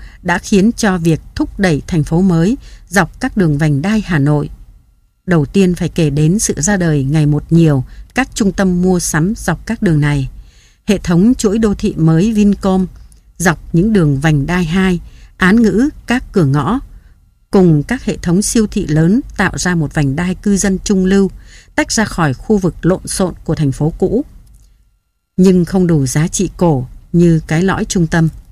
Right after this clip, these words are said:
Nó không phải là đặc sản của Hà Nội thời này, mà lặp lại đúng các diễn tiến đã được các nhà nghiên cứu phân loại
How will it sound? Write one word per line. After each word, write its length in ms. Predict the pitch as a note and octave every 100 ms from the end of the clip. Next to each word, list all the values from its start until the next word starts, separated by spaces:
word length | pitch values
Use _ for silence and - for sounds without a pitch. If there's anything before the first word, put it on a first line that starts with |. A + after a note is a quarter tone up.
| - - _ _ _ _ _ _ _
Nó 340 | F#3 F3 F3+ A#3+
không 220 | - A#3+
phải 220 | - D3+
là 160 | C3+ C#3 -
đặc 200 | E3 -
sản 320 | - E3 B2+
của 120 | D#3+
Hà 160 | C3+ C#3
Nội 140 | D3 -
thời 200 | E3 C#3+
này, 300 | C#3 C#3 A#2+ - - - - _ -
mà 240 | F3+ F3
lặp 260 | D#3+ E3 -
lại 260 | E3+ C#3 - -
đúng 300 | G3+ F#3 B3
các 260 | - C4+ -
diễn 260 | - F#3+
tiến 360 | A#3 F#3+ F3 A#3+ -
đã 160 | F3
được 200 | F#3+ G3 - -
các 220 | A#3 -
nhà 200 | F3 C3+
nghiên 220 | D3 F#3+
cứu 260 | F#3 E3 G#3
phân 220 | A#3+ G3+
loại 240 | F#3 -